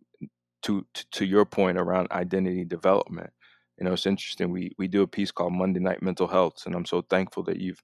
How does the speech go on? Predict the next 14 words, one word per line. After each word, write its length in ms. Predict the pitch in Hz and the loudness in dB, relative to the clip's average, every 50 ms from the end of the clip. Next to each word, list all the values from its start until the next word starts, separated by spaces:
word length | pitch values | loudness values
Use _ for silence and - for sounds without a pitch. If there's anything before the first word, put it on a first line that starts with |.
| _ - - - - _ - | _ -20 -20 -20 -18 _ -6
you 120 | 95 95 | -4 -2
participate 640 | - 92 - - 107 107 104 95 82 - 90 90 | -2 -2 0 2 2 2 2 2 0 0 -2 -2
in 80 | 90 82 | -2 -2
a 60 | 82 | -4
couple 300 | - - 85 - - 87 87 | -2 -2 -2 -2 0 -2 -2
of 120 | 85 82 | -2 -2
'em. 80 | 85 85 | -4 -2
But 180 | 87 85 85 - - - - - _ - | -2 -4 -4 -6 -14 -20 -20 -20 _ -2
last 280 | 92 92 95 101 - 101 | 2 2 2 2 2 2
night 200 | 101 98 92 - | 2 2 2 0
we 100 | - 95 | -4 -6
talked, 300 | - - 101 98 90 - - | 0 2 2 2 2 0 -4
we 140 | 98 92 92 | -6 -4 -4
resumed, 600 | 87 90 85 92 95 98 98 95 98 101 101 | -4 -6 -4 0 0 2 2 2 2 0 -2